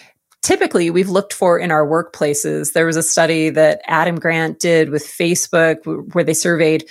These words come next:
thousands and thousands of Facebook employees all over the world and asked them what mattered most to them in their job, what helped them be engaged and, and feel satisfied with their work. And it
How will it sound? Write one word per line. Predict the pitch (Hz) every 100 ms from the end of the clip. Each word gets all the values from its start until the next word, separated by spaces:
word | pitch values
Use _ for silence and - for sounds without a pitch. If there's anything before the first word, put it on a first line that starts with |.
| - - 202
thousands | 226 214 214
and | 190
thousands | 196 190 196 170
of | 185
Facebook | - 202 202 190 185
employees | - 170 170 165 156
all | 156 165
over | 151
the | 156
world | 170 180 175 170
and | 160
asked | 151 165 -
them | 180 165 156 151
what | 170 175 -
mattered | 165 160 175 175 165 175
most | 175 214 262 -
to | 185
them | 170 160
in | 156
their | 151
job, | 185 190 175
what | 165 -
helped | 185 175 -
them | 170 165 160 -
be | 147
engaged | 156 143 151 156 151 151 135 - -
and, | 156 143 143 - - - - -
and | 180
feel | - 196
satisfied | - - 175 185 - - 160 151
with | 160 160
their | 156
work. | 160 196 196 185 190
And |
it | 185